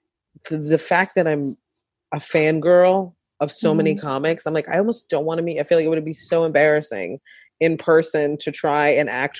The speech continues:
Speaker 1: cool if I were to meet somebody that I idolized. Or
Speaker 2: <laughs>
Speaker 1: it's just
Speaker 2: It's
Speaker 1: like, I, I would lose it.
Speaker 2: hard.
Speaker 1: I would lose it.
Speaker 2: It's
Speaker 1: I
Speaker 2: so
Speaker 1: lost it.
Speaker 2: hard.
Speaker 1: I lost it when I
Speaker 2: <laughs>
Speaker 1: met Eddie Izzard. Like, literally forgot
Speaker 2: Oh,
Speaker 1: my
Speaker 2: yeah.
Speaker 1: name.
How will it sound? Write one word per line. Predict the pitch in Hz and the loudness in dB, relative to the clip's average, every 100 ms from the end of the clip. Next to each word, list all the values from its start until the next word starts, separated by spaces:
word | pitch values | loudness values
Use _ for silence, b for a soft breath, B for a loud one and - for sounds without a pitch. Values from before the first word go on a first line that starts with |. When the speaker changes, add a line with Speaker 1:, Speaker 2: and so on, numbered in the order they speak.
| - | -6
Speaker 1:
cool | 165 151 131 104 - _ _ _ _ - | -2 0 -2 -4 -8 _ _ _ _ -2
if | |
I | 147 | 0
were | 151 | 2
to | 147 | 0
meet | 151 160 151 | -4 -6 -4
somebody | 160 151 147 143 | 0 0 0 0
that | 135 | 0
I | 127 131 | -2 -2
idolized. | 143 156 151 131 117 107 | -2 0 0 -2 -2 -2
Or | |
Speaker 2:
<laughs> | - 277 151 143 | 0 0 2 0
Speaker 1:
it's | 311 | 0
just | - | -4
Speaker 2:
It's | 285 - | -6 -4
Speaker 1:
like, | - 339 | -4 -4
I, | 370 508 | -2 0
I | - | 0
would | 571 508 | 0 2
lose | 427 262 - | 2 2 0
it. | - | -4
Speaker 2:
hard. | - | -4
Speaker 1:
I | 165 | -4
would | 170 165 | -4 -4
lose | 175 175 147 | -4 -4 -4
it. | 311 | -4
Speaker 2:
It's | 294 | -4
Speaker 1:
I | |
Speaker 2:
so | 302 | 0
Speaker 1:
lost | - 359 349 | 2 2 0
it. | |
Speaker 2:
hard. | 330 294 262 233 214 _ _ _ _ _ - | 0 0 -2 -6 -12 _ _ _ _ _ -4
Speaker 1:
I | 175 | 0
lost | 196 294 | 2 2
it | 240 | 0
when | 190 | 2
I | 170 | 0
Speaker 2:
<laughs> | 170 | 0
Speaker 1:
met | 165 | 0
Eddie | 170 160 | 2 2
Izzard. | 160 135 107 147 | 2 0 -4 -2
Like, | 151 151 | -2 0
literally | 160 170 170 160 | 2 4 2 0
forgot | 156 - 143 143 320 | -4 -6 0 2 2
Speaker 2:
Oh, | |
Speaker 1:
my | - | 2
Speaker 2:
yeah. | - 110 | -2 -4
Speaker 1:
name. | 107 104 139 | -8 -16 -18